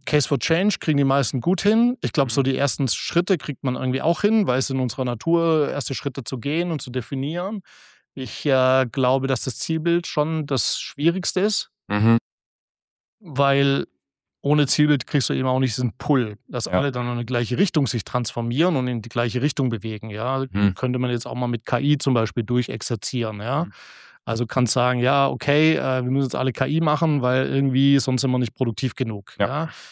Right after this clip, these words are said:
Speaker 1: Aber wie schaut dann so ein K-I-Zielbild der Zukunft aus? Weil viele Leute fragen sich ja total, ja, hab ich dann noch einen Job?
Speaker 2: Ja.
Speaker 1: Ja, das ist die Metadiskussion, die wir ja gerade haben, ja.
Speaker 2: Ja.
Speaker 1: Und wenn du sagst, ja, das weiß ich auch nicht so genau, dann ist es
Speaker 2: Ja.
Speaker 1: vielleicht nicht so ein super attraktives <laughs> Zielbild,
Speaker 2: Ja, ja.
Speaker 1: ja.
Speaker 2: <laughs> Ist noch
Speaker 1: Und
Speaker 2: nicht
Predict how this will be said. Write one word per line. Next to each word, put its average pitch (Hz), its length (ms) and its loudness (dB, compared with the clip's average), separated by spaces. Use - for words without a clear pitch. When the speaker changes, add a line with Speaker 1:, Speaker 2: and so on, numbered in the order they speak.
Speaker 1:
Aber 117 300 -2
wie 139 280 4
schaut 127 380 0
dann 123 120 2
so 127 120 -2
ein 120 80 0
K-I-Zielbild 123 800 0
der 117 100 0
Zukunft 175 400 0
aus? 107 220 -6
Weil 120 80 -2
viele 196 260 2
Leute 156 300 2
fragen 143 300 -2
sich 135 100 0
ja 127 60 2
total, 135 600 -2
ja, 127 160 -2
hab 117 120 -2
ich 117 80 -6
dann 117 120 -6
noch 107 100 -8
einen 107 100 -8
Job? 143 240 0
Speaker 2:
Ja. 92 280 0
Speaker 1:
Ja, 120 100 -2
das 113 120 -4
ist - 100 -12
die 120 160 -2
Metadiskussion, 123 760 -2
die 110 100 -6
wir 110 80 -6
ja 113 100 -4
gerade 110 320 -6
haben, 110 280 -6
ja. 113 120 -4
Speaker 2:
Ja. 95 160 0
Speaker 1:
Und 123 180 -4
wenn 131 120 4
du 135 80 6
sagst, 123 260 0
ja, 127 40 4
das 120 120 2
weiß 117 180 0
ich 135 80 -2
auch 170 120 2
nicht 160 120 2
so 131 100 0
genau, 135 560 0
dann 139 120 0
ist 104 80 4
es 95 60 4
Speaker 2:
Ja. 85 60 0
Speaker 1:
vielleicht 120 200 0
nicht - 120 0
so - 80 -2
ein 143 60 -2
super 127 240 -4
attraktives 131 720 -2
<laughs> - 20 -
Zielbild, 120 340 2
Speaker 2:
Ja, 117 260 4
ja. 143 200 2
Speaker 1:
ja. - 20 -4
Speaker 2:
<laughs> 87 260 -8
Ist - 100 0
noch 131 120 4
Speaker 1:
Und 127 80 6
Speaker 2:
nicht 120 220 2